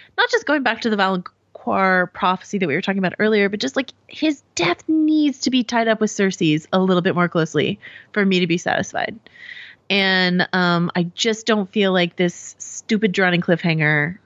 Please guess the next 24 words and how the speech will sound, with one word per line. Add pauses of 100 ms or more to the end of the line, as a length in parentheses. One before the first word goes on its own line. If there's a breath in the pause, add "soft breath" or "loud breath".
(380)
is
it.
I,
I
just,
I
don't
know
why
they
keep
doing
this. (640 loud breath)
It's
a,
it's
a
show
invented
thing
entirely.
It's
never
convincing